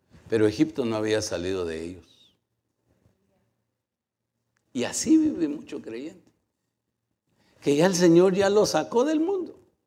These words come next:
pero todavía el mundo no ha salido de ellos.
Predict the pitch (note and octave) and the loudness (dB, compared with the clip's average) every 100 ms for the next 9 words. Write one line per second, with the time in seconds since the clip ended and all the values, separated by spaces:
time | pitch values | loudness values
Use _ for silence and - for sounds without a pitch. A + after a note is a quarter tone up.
0 | _ _ _ _ _ - C#3 B2 D#3+ D#3+ | _ _ _ _ _ -6 -4 -2 -2 -2
1 | D#3 E3+ D#3 - - C3+ E3 A#3 C4 D#3+ | 0 -2 -2 -6 -12 -12 -10 -8 -8 -8
2 | A#2 A2 F#2 F#2 F#2 E2 D#2 F2 A2+ | -10 -12 -12 -10 -10 -10 -12 -16 -18